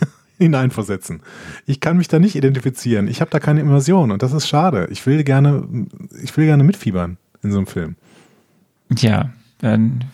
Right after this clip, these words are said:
Speaker 2: blöd, dass wir ja noch, äh, weiter dann mit der Welt konfrontiert werden. <laughs> Denn, so, dieser Film zeigt ja nun mal eine komplett neue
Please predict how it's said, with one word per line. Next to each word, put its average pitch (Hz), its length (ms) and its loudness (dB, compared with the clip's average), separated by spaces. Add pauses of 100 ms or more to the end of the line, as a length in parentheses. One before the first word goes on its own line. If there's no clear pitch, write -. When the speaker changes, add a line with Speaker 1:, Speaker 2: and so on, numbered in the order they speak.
(240)
Speaker 2:
blöd, 120 320 2
dass 139 220 0
wir 143 80 2
ja 143 160 2
noch, 139 260 0
äh, 143 540 -2
weiter 147 540 0
dann 143 240 0
mit 147 260 -2
der 143 140 2
Welt 143 180 0
konfrontiert 151 500 0
werden. 104 480 0
<laughs> - 1000 -14
Denn, 117 560 2 (340)
so, 113 320 0 (520)
dieser 151 420 2
Film 151 340 0
zeigt 143 360 -2
ja 123 60 4
nun 110 160 4
mal 107 120 0
eine 113 220 -2
komplett 123 520 -2
neue 123 560 2